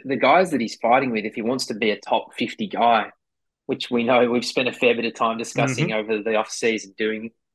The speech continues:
Speaker 1: the updated fifty. And, and he's gonna clash with these guys like a Jai Simpkin, like a Davies Uniacke, like a
Speaker 2: Yeah.
Speaker 1: Chad Warner.
Speaker 2: Goulden.
Speaker 1: Now, he's young, exactly, and he's,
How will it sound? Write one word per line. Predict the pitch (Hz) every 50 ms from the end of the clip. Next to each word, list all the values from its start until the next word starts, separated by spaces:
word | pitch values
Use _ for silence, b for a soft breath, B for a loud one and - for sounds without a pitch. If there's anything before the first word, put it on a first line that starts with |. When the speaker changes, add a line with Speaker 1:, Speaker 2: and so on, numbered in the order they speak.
| _ _
Speaker 1:
the | - 117
updated | 110 113 110 - 117 110 104 107 - - -
fifty. | - 120 117 - - - 98 - _ _ _ _ b b b b b _ _ _ _ -
And, | - 143 -
and | 123 151
he's | 156 147 -
gonna | - 165 185
clash | 175 - - 165 165 160 - -
with | 147 139 131
these | 147 143 139 143
guys | - 143 139 135 139 135 135
like | 135 131 -
a | 143
Jai | 139 147 127 123
Simpkin, | - - 123 135 135 - 143 113 95 - _ _ _ _
like | - 123 131 127 131
a | 139
Davies | 113 135 123 127 120 123 117 107 110
Uniacke, | 117 120 123 123 120 117 110 107 - - -
like | - 123 123 123 120
a | 123
Speaker 2:
Yeah. | 123
Speaker 1:
Chad | 127 120 123 120 117
Warner. | 117 117 117 123 120 120 120 117 107 - - _ _ _ _ _ _ _ _ _ -
Speaker 2:
Goulden. | - 135 123 120 120 120 127 127 120 117 123 120 120 127 127 - -
Speaker 1:
Now, | 160 139 131 127
he's | 135 127 127 139
young, | 139 131 -
exactly, | 143 135 131 135 147 147 - 156 123
and | 110 120
he's, | 127 123 117